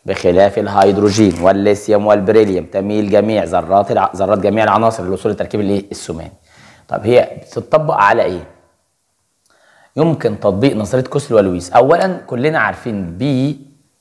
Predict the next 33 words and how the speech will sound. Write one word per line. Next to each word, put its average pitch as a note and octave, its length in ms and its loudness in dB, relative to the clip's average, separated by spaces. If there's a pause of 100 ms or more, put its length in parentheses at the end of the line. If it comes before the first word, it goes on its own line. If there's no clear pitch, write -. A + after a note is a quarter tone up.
(140)
سي A#2+ 300 -2
ال C3+ 140 2
فايف C3 320 0
لأ، - 320 -8 (640)
إحنا - 160 -12
عارفين F#2+ 280 -4
ده. D3 240 0 (680)
طيب، F#2+ 320 0 (720)
آه، G2 240 2
بي D3 540 2
برون A#2 420 4
بي B2+ 80 -2
سي C3 220 -4
ال C3+ 140 -2
ثري C3+ 160 -4
برضو C3 260 2
لأ، C#3 200 2
زي C3+ 200 -2
بي E3 200 -2
اف D#3+ 140 -8
ثري D#3+ 200 -6
بالظبط. D3+ 340 -2 (520)
طب A2 200 0
بي C#3+ 200 -2
اي F3 80 2
سي D#3+ 180 0
ال E3 120 2
ثري؟ E3 420 -2 (260)
مم، A#2 600 -2
مش A#2 160 -4
عارف، A#2 340 2
ما G#2 60 -6
أعتقدش. A2 500 -10